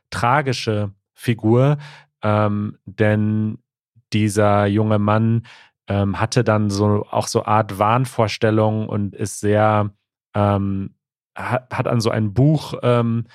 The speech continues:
was eigentlich fiktional ist, wo es um die Illuminati geht und eben um diese Zahl dreiundzwanzig.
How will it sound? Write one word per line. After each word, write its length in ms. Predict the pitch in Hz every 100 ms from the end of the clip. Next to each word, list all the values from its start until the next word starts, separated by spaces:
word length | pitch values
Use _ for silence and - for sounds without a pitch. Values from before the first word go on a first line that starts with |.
| - - _ _
was 160 | 110 -
eigentlich 360 | 117 113 110
fiktional 600 | - 123 - 110 120 131
ist, 220 | 127 110
wo 40 | 113
es 100 | 123
um 140 | 117
die 140 | 110 -
Illuminati 800 | 113 110 110 110 123 139 - 113
geht 380 | 117 120 123
und 140 | 113 95
eben 220 | 113 110
um 120 | 104
diese 260 | 104 101 104
Zahl 360 | - 110 117
dreiundzwanzig. 1040 | 113 104 113 107 - 113 127 135 127 117